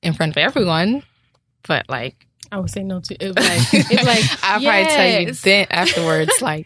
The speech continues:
Speaker 1: "Mm, I'm not ready." So I guess that's what made him, like, not propose then.
Speaker 2: Okay.
Speaker 1: So you kinda get,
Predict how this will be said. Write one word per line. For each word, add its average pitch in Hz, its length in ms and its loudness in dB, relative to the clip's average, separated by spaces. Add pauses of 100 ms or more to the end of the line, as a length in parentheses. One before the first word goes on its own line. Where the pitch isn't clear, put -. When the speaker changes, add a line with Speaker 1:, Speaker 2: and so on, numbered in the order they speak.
Speaker 1:
"Mm, 156 220 -2
I'm 156 120 -4
not - 160 -6
ready." 147 280 -6 (240)
So - 160 0
I 170 120 2
guess 175 220 0
that's 170 220 -2
what 156 100 -4
made 156 180 -2
him, 156 200 -2
like, 151 280 -4 (400)
not 160 540 -4 (240)
propose 151 580 -8
then. 175 460 -2 (180)
Speaker 2:
Okay. 175 300 -10
Speaker 1:
So 185 240 2
you 196 100 0
kinda 285 280 0
get, 190 420 0